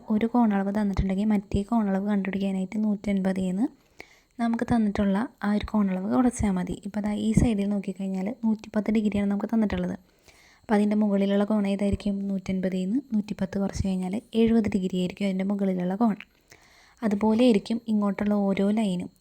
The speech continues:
അതായത് പി ക്യു എന്ന് പറയുമ്പോൾ, പി എന്ന് പറയുമ്പോൾ എന്താണ്? അതിൻ്റെ മുകളിൽ എഴുപത് ഡിഗ്രിയും ആ വരയുടെ താഴെ നൂറ്റിപ്പത്ത് ഡിഗ്രി ആയിരിക്കും.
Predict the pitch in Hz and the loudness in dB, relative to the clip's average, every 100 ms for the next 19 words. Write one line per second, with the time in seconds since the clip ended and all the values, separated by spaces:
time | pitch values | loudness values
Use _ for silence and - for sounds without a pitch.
0 | - 190 185 185 180 269 - - 208 208 | -8 -4 -2 -4 -4 -6 -6 0 0 0
1 | - 208 202 202 233 220 196 202 285 - | 0 2 2 2 2 2 2 0 -2 -6
2 | - - _ - 220 214 214 214 226 220 | -20 -20 _ 0 4 4 4 4 2 2
3 | 220 214 208 208 190 185 190 185 190 185 | 2 0 0 -2 -2 0 0 0 0 2
4 | 202 202 190 196 196 254 - 196 185 185 | 0 0 0 0 0 -2 -2 -4 -2 -2
5 | 185 185 196 185 180 233 - _ - 233 | -2 -2 0 0 0 -2 -4 _ -2 0
6 | 214 196 185 180 180 180 185 180 185 | 2 0 0 -2 -2 -2 -4 -4 -8